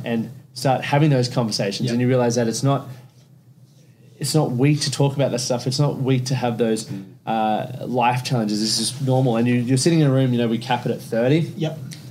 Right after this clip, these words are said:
Speaker 1: Thirty guys, and you're like, you know, you've got this successful partner in a law firm. You've got people from all walks of life.
Speaker 2: Yeah, yeah, yeah.
Speaker 1: And you're like, "Fuck, I did not expect that from you." Or, and then you go, "Huh, we're all just as fucked up as each other." It's
Speaker 2: Yeah,
Speaker 1: pretty
Speaker 2: man.
Speaker 1: cool.
Speaker 3: Oh, most definitely.
Speaker 2: Something I wanna point out to anyone that, that,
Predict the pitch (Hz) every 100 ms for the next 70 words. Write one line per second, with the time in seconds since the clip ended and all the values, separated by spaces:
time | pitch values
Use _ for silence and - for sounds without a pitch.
0 | - 147 139 127 131 131 113 113 110 -
1 | - - 117 117 120 139 131 131 - 131
2 | 123 110 - 127 123 123 117 120 120 127
3 | 117 113 165 151 151 131 123 123 147 139
4 | 131 123 113 117 143 120 120 156 143 135
5 | 131 127 135 127 123 110 - - 156 -
6 | 135 123 110 135 120 131 127 - 135 127
7 | 127 104 113 113 147 127 117 117 123 127
8 | 127 131 123 113 110 - - - - -
9 | - - 127 170 160 165 - 127 147 131
10 | 151 147 127 120 151 160 123 135 240 151
11 | 156 190 - 123 139 117 123 147 - 254
12 | 370 285 185 - 185 175 151 139 156 160
13 | 151 139 135 - - 135